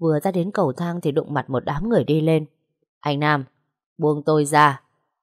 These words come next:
Cô cố gỡ tay mình ra. Có chuyện gì vậy? Cô ngẩng lên. Người đàn ông trước mặt khiến ánh mắt cô sáng lên. Chú, anh ta... Ông là ai? Tránh ra. Anh đang bắt người trái phép.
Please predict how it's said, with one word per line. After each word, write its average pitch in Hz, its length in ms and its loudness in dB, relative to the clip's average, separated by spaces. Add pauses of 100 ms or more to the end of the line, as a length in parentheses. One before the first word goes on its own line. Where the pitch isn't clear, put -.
(120)
Cô 160 240 0
cố 151 220 0
gỡ 202 320 0
tay 208 140 0
mình 147 240 -4
ra. 156 340 -4 (480)
Có 233 140 -4
chuyện - 220 -4
gì 147 140 2
vậy? 135 280 2 (540)
Cô 175 140 0
ngẩng 143 240 -4
lên. 156 300 0 (380)
Người 165 120 0
đàn 143 180 -4
ông 190 240 -6
trước 262 180 -4
mặt 180 160 -6 (140)
khiến 156 180 -2
ánh 165 200 -6
mắt 247 180 -4
cô 170 180 0
sáng 151 280 -6
lên. 185 260 0 (480)
Chú, 170 340 0 (280)
anh 180 180 -6
ta... 165 420 -2 (420)
Ông 151 180 -2
là 131 120 2
ai? 147 320 -2 (220)
Tránh 160 260 -2
ra. 202 300 -2 (600)
Anh 156 200 -4
đang 156 180 -2
bắt 208 160 0
người 143 180 0
trái 143 260 0
phép. 233 260 -2